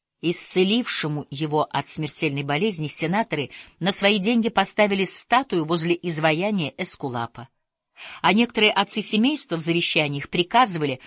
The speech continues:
чтобы их наследники совершили на Капитолии обетные жертвы за то, что Август их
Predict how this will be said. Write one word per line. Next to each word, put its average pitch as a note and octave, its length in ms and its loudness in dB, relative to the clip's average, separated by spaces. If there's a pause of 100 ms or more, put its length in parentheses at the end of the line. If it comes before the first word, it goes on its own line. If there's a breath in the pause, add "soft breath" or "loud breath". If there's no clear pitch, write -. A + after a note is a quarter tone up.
(200 loud breath)
чтобы A3+ 300 0
их A3+ 140 -2
наследники A#3+ 640 0
совершили A3 580 0
на G3 140 2
Капитолии G#3 880 -2 (460)
обетные D3+ 640 0
жертвы A3+ 560 -2 (400 soft breath)
за F3+ 180 2
то, B3+ 120 -2
что - 280 2
Август A3 540 -2
их - 360 -6